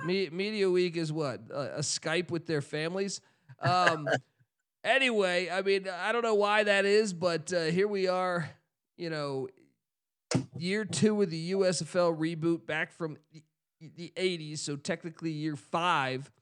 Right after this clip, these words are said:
The chat is already in here rocking. Shout out to X F L Jim.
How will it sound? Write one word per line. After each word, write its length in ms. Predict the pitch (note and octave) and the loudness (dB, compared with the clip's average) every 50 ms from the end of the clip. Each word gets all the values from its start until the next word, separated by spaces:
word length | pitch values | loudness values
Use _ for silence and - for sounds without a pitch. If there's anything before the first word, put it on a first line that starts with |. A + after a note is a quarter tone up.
| _ _ _ _ _ _ _ _ - | _ _ _ _ _ _ _ _ -12
The 80 | C#3 C3+ | -12 -8
chat 460 | - - - G#3 G#3 G3+ - - - - | -4 0 4 4 6 6 4 2 -2 -4
is 200 | - F3+ F3 D#3+ | -6 -4 -2 -2
already 520 | E3+ F3 F3+ F3 E3+ F3 E3+ E3 E3 E3 E3 | -2 0 0 0 0 0 0 0 -2 -2 -2
in 100 | E3 E3 | -2 -2
here 200 | E3+ E3 D#3+ D#3 | -2 -2 -2 -2
rocking. 400 | D3+ D#3+ D#3+ D#3+ D3+ E3 E3+ C#3+ | -2 -2 -2 -2 -2 -4 -4 -4
Shout 380 | - - - G#3+ G#3+ A#3 B3 | -2 0 2 2 2 2 2
out 160 | A#3 G3+ D#3+ | 2 2 0
to 120 | - E3+ D#3+ | 0 -2 -2
X 220 | D#3+ D3+ - - | -2 -4 -4 -4
F 180 | D#3+ D3 - - | -4 -4 -4 -4
L 140 | D#3 D3+ C#3+ | -6 -4 -6
Jim. 420 | C#3+ C#3 D3 D3+ D3 C#3+ D3 C#3 | -6 -6 -4 -4 -2 -2 -4 -6